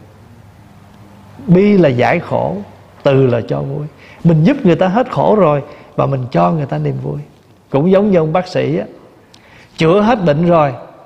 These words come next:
chỉ hết, chữa, chữa hết bệnh là bi đó. Nhưng mà bây giờ cho thuốc người ta uống, người ta dưỡng, gọi là từ.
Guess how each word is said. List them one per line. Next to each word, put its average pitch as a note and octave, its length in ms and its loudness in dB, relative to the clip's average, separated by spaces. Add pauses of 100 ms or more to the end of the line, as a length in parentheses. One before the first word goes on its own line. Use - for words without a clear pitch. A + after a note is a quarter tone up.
(1120)
chỉ C#3+ 180 2
hết, A3 160 2 (140)
chữa, E3+ 240 2
chữa D3+ 280 2
hết F3 200 -2
bệnh D#3 200 -2
là D3 80 -2
bi G#3 280 0
đó. A#3+ 120 2 (960)
Nhưng F3 180 2
mà D#3+ 60 2
bây E3+ 160 0
giờ D3 140 0 (100)
cho E3 220 2
thuốc G#3 340 0
người C3 100 -8
ta - 100 -4
uống, F#3+ 260 2
người E3+ 100 -4
ta C#3+ 140 -6
dưỡng, C#3+ 420 -2 (160)
gọi B2 140 -2
là A#2+ 140 -6 (100)
từ. A2+ 240 0